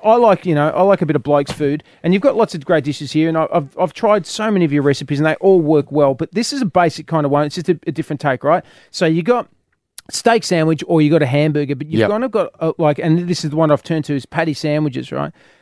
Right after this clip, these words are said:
Speaker 1: Uh, and you say they're so hot right now. It just looks like a bit of toast, but with a burger patty and a bit of relish
Speaker 2: Yeah.
Speaker 1: and a bit of cheese.
Speaker 2: Well, well,
Speaker 1: But
Speaker 2: the
Speaker 1: what's, what's the trick to it? What's the, what's the one
Speaker 2: Well, well,
Speaker 1: takeaway
Speaker 2: the,
Speaker 1: that we can get to make
Speaker 2: but,
Speaker 1: th-, those
Speaker 2: uh,
Speaker 1: better for us?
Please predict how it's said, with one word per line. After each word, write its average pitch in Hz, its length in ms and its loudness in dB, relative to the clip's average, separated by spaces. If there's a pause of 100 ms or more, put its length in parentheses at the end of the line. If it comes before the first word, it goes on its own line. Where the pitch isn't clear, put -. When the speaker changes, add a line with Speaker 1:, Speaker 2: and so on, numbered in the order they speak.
Speaker 1:
Uh, 151 200 0
and 175 80 0
you 156 60 0
say 185 140 2
they're 156 120 0
so 170 240 0
hot 151 120 2
right 147 160 0
now. 143 200 -2 (260)
It - 280 -2
just - 180 -8
looks 311 160 -2
like 226 160 0
a 180 40 0
bit 165 120 0
of 147 80 -4
toast, 226 380 0
but 180 160 -2
with 170 180 2
a 156 40 0
burger 208 320 2
patty 156 320 2
and 151 120 -2
a 151 100 -10
bit 160 140 -6
of 147 80 -4
relish 165 300 2
Speaker 2:
Yeah. 160 40 -6
Speaker 1:
and 156 40 -4
a - 20 -4
bit 147 100 -4
of 135 80 -10
cheese. 214 560 -2
Speaker 2:
Well, 185 140 2
well, - 80 -6
Speaker 1:
But 214 80 -2
Speaker 2:
the 190 80 4
Speaker 1:
what's, 285 260 0
what's 233 280 -2
the 220 80 -8
trick - 260 -6
to 185 120 0
it? - 60 -4
What's 202 220 0
the, 196 100 -8 (220)
what's 202 240 0
the 202 100 0
one 196 260 -2 (200)
Speaker 2:
Well, 147 240 0
well, 147 80 2 (160)
Speaker 1:
takeaway - 160 -2
Speaker 2:
the, 160 80 2
Speaker 1:
that 170 80 -8
we 165 100 -4
can 160 160 -4
get 151 320 -4
to - 100 -10
make 175 120 0
Speaker 2:
but, 156 100 2
Speaker 1:
th-, - 240 -12
those 156 140 -6
Speaker 2:
uh, 156 80 0
Speaker 1:
better 147 160 -6
for 131 160 -12
us? - 180 -20